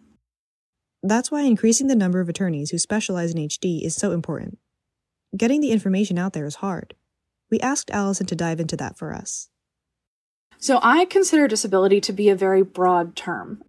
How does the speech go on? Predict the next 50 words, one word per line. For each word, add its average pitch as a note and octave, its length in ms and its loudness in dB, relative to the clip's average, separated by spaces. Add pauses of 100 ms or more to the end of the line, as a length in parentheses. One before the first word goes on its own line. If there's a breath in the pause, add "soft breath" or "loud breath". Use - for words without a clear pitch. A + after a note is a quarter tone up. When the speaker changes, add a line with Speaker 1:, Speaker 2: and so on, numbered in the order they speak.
(140)
Speaker 2:
If G3 180 -8
you G#3 100 -2
look C4+ 200 2
it D#4+ 40 4
up C4 160 0
in, G#3+ 80 -2
like, G3 200 0
Webster's G3 520 0
dictionary, F#3 520 -2
disability G#3+ 720 0 (100)
means G#3+ 440 2
that - 120 -4
you G3+ 80 -4
have G3 240 0
some G3+ 240 -4
condition D4 460 0
that G3+ 180 -2
interferes A#3 800 0 (480 soft breath)
with G#3 180 4
your G3 160 4
day-to-day G#3+ 420 2
life A3+ 400 0
or F#3+ 140 0
your F#3+ 160 0
ability F3+ 360 0
to B3+ 60 2
work, F#3+ 300 -4
or F#3+ 120 0
a G3 40 -2
combination F#3 680 -4
of G#3+ 140 -10
both. - 300 0 (680 soft breath)
Well, G3+ 100 -2
so A3+ 180 0
there A#3 120 2
are B3 100 6
actually D4 240 2
a D4+ 80 8
lot G3+ 240 0
of G3+ 100 0
things B3 500 0
that - 160 -6
go F#3+ 180 -2
into F#3 140 -4
the G3 60 -2
planning G3 400 -2
and F#3+ 80 -2
preparation G3+ 640 -4
for F#3 180 -6
that. - 300 -8